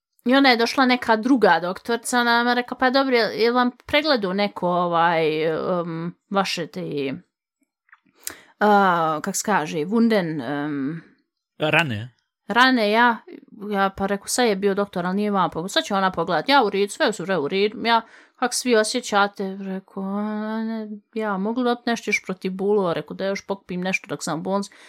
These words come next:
Speaker 1: „Možete, sad ćete dobiti brufen.” „Ujebote”, reku, „brufen daj mi od onog što je, što niš ne osjećam. Šta će sa brufenom?” Ova, ja sam već navukla od dva dana bolnici. Ovaj, i ona je meni to ispregleda, „Eto,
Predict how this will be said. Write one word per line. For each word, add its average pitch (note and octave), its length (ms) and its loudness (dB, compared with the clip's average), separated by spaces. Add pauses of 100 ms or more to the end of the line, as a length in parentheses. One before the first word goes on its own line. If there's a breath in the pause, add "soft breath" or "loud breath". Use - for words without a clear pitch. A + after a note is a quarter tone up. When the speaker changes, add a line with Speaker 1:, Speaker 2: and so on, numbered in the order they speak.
(140 soft breath)
Speaker 1:
„Možete, G#4 280 4
sad F4 200 4
ćete - 180 -10
dobiti A3+ 200 4
brufen.” G#3+ 320 0
„Ujebote”, A#3 580 4
reku, F3+ 240 -2
„brufen G#3+ 460 2
daj A#3 200 8
mi G#3+ 120 2
od A3 120 0
onog G#3+ 300 2
što - 140 2
je, F#3+ 260 4
što G3 200 -2
niš B3+ 240 2
ne F3 120 2
osjećam. - 580 0 (440 soft breath)
Šta - 240 2
će C4+ 60 -2
sa F#3 160 2
brufenom?” G3+ 680 2 (920)
Ova, A3 600 10
ja A3+ 160 10
sam B3 140 0
već A3+ 140 4
navukla A3+ 460 6
od G3+ 100 4
dva D#3 200 -2
dana E3 240 0
bolnici. D3 480 -6 (440 soft breath)
Ovaj, B3 920 8 (100)
i C4 160 4
ona C4+ 180 8
je C4 60 8
meni B3+ 200 6
to B3 160 6
ispregleda, A3 600 2
„Eto, E4 180 0